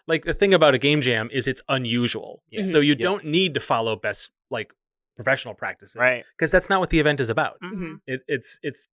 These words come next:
Speaker 1: it's about everything other than that, I
Speaker 2: Yeah.
Speaker 1: think.
Speaker 3: Mm-hmm.
Speaker 2: Yeah.
Speaker 1: I mean, not to say, I mean, it certainly takes the stress off of people when they come in with their own little, like,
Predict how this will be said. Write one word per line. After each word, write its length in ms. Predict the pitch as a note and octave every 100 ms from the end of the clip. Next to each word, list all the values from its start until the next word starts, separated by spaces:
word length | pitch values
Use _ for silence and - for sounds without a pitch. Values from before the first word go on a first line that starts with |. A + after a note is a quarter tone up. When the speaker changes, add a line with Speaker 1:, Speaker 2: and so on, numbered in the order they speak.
| _
Speaker 1:
it's 100 | C3+
about 280 | C3 D3 -
everything 380 | - F3 F3 E3+
other 260 | D3 C#3 A2+
than 200 | G#2 F2+
that, 180 | - - -
I 40 | A#2+
Speaker 2:
Yeah. 80 | F#2+
Speaker 1:
think. 120 | F3+
Speaker 3:
Mm-hmm. 200 | E3 -
Speaker 2:
Yeah. 40 | -
Speaker 1:
I 120 | D#3
mean, 300 | F3+ E3+ G3
not 200 | G3 G3+
to 80 | F3+
say, 420 | - E3+ D3+ D3 -
I 40 |
mean, 180 | E3+ C#3+ E3+
it 200 | D3 _ -
certainly 400 | F#3 C#3 B2+ - _ _ _ -
takes 200 | D3 B2
the 40 |
stress 300 | - C3 A#2+
off 160 | A2 A2
of 80 | G#2
people 240 | A2 G#2
when 80 | G#2
they 100 | G2+
come 200 | - A2
in 80 | G#2+
with 100 | G#2+
their 140 | A2
own 100 | G#2+
little, 160 | A2 G#2
like, 240 | G#2+ A2